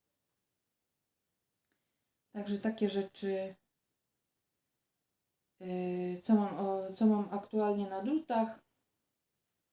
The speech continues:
Pierwszy ten sweterek chcę skończyć, także teraz typowo nad tym sweterkiem, yy, pracuję. A później, a,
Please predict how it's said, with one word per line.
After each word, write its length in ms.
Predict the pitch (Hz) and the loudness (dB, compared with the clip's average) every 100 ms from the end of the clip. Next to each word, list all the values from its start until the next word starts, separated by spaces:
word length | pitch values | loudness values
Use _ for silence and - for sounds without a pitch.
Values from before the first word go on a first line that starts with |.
| _ - - - | _ -14 -14 -2
Pierwszy 300 | 208 202 185 | 0 0 -2
ten 160 | 190 180 | -2 -4
sweterek 460 | - 175 208 196 | -6 -2 -2 -2
chcę 160 | - 180 | -6 -10
skończyć, 380 | - 190 180 180 | -8 -8 -8 -10
także 220 | 170 165 | -14 -16
teraz 380 | - 175 165 - | -14 -12 -12 -16
typowo 520 | 175 165 165 160 160 _ _ _ _ _ | -20 -20 -14 -12 -14 _ _ _ _ _
nad 320 | 185 196 196 - | -4 -2 -4 -6
tym 180 | 190 | -6
sweterkiem, 880 | 185 - 190 185 180 175 - 175 175 175 _ _ _ _ - - _ _ - - _ _ _ | -6 -4 -4 -2 -4 -6 -8 -6 -6 -10 _ _ _ _ -8 -8 _ _ -16 -16 _ _ _
yy, 180 | 165 160 - | -18 -16 -14
pracuję. 640 | 185 190 - 214 254 381 - _ _ _ _ _ _ _ _ _ _ _ _ _ _ _ _ _ - | -10 -8 2 4 6 4 -2 _ _ _ _ _ _ _ _ _ _ _ _ _ _ _ _ _ -12
A 140 | 247 | -10
później, 300 | 226 220 220 254 | 0 2 4 4
a, 220 | 247 | 4